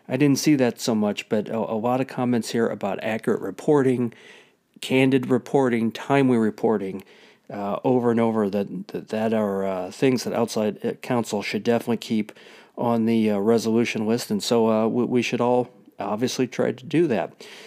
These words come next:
So, uh, I, I will put, uh, a link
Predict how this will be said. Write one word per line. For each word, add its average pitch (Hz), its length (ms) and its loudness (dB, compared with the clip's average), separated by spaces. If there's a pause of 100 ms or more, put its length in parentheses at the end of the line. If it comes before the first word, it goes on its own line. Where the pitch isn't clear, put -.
(120)
So, 120 400 4
uh, 113 340 2
I, 120 380 0
I 170 40 6
will 156 200 4
put, 156 500 0 (500)
uh, 107 360 0
a 117 100 -4
link 147 560 0